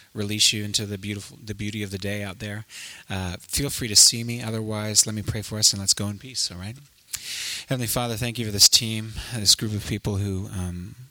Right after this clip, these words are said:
you've called to be your own, and that you give them life, and that you give them peace, and you give them energy to serve as you've served them. I ask that they would not run out of energy, but you would supply them with all that they need,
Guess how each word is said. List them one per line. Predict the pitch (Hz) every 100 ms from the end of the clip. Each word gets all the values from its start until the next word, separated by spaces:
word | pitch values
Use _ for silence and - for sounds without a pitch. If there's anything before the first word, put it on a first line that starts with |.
| _ _ - _ - - -
you've | 127 120 -
called | 110 104 120 135
to | - 104
be | 101
your | 92 -
own, | 104 104 110 120 - - - - 110
and | 98
that |
you | 95
give | 98 101
them | 98
life, | 90 90 95 98 - -
and | - 90
that |
you | 87
give | 95 92
them | 92 85
peace, | - 110 107 - - - - - -
and | 104 98
you | 95
give | 110 104 101
them | 98 92
energy | 101 110 107 104 90
to | 87
serve | 87 - 101 95 90 87 -
as | 101
you've | 95 92
served | - 95 87
them. | 90 87 90 98 - - - -
I | -
ask | 117 -
that | 110 95
they | 104
would | 101
not | 95 95 98
run | 98 95
out | 95
of | 90
energy, | 92 90 95
but | 87
you | 107
would | 101
supply | 101 - 98
them | 98
with | 92 92
all | 92
that | 90
they | 87
need, | 90 98 107 113